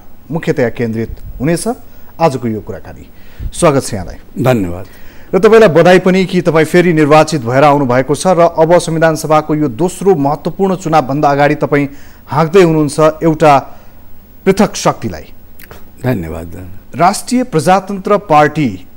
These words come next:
Speaker 1: एकीकरण पछिको यो, पुनर्गठन पछिको यो पार्टीको अबको उद्देश्य के हो? तपाईँहरूले यो एकीकरण जुन गर्नुभएको छ, यो महाधिवेशनबाट, एकताको महाधिवेशनबाट लिनुभएको मुख्य एजेन्डा र बाटो के हो?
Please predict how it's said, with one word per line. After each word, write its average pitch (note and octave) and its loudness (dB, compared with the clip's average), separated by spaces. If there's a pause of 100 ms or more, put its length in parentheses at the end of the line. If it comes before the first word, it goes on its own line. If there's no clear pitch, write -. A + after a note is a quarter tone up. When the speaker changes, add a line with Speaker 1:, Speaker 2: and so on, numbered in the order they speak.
Speaker 1:
एकीकरण F#3 0
पछिको D3+ -2
यो, C#3+ 0
पुनर्गठन D3+ -2
पछिको C3+ -4
यो B2+ 0
पार्टीको B2+ -2 (100)
अबको F#3+ 2
उद्देश्य E3+ -2 (500)
के G3+ 2
हो? D#3+ 4 (100)
तपाईँहरूले E3+ 2
यो D#3+ -2
एकीकरण D#3+ -2 (640)
जुन D3 -2
गर्नुभएको C#3+ 2
छ, - -8
यो F3+ 0
महाधिवेशनबाट, D#3+ 0
एकताको E3+ -2
महाधिवेशनबाट D3 -2 (280)
लिनुभएको E3 2
मुख्य F#3 0 (840)
एजेन्डा G3+ 4
र F#3+ 4
बाटो C3 2
के F#2 -16
हो? E2 -16